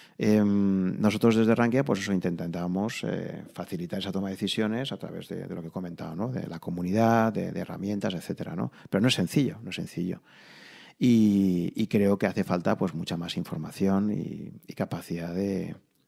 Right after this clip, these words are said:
de, de ayudar a, a la gente a tomar esas decisiones, ¿no? Y es una labor colectiva que se tiene que hacer, pues, universidades, eh,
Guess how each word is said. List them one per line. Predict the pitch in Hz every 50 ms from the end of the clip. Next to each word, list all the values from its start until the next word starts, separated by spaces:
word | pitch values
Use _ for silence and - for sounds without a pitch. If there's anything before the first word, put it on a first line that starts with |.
| _ _ _ _
de, | _ 101 92 87 82 80 76 71 -
de | -
ayudar | 85 87 87 95 95 95
a, | 98 98
a | 104 - -
la | 101 98
gente | - - 92 95 92
a | 110
tomar | 104 101 90 85
esas | 95 80
decisiones, | 71 76 73 78 82 92 87 82 80
¿no? | -
Y | 131
es | 98 -
una | - 101 92
labor | 92 92 95 95 -
colectiva | - 92 90 85 82 - - 123 123 117 135 165
que | 170 -
se | - -
tiene | 80 - 90 87
que | 87 90
hacer, | 87 - 92 101 113
pues, | 123 - 87 90 87 - - - _ _ _ - - - - - - - - _ _ - - _ -
universidades, | - - 82 82 80 85 - - - 87 101 101 101 98 98 101 101 104 104 104 104 - - -
eh, | 85 85 85 85 85 82 80 82 82 80 82 85 85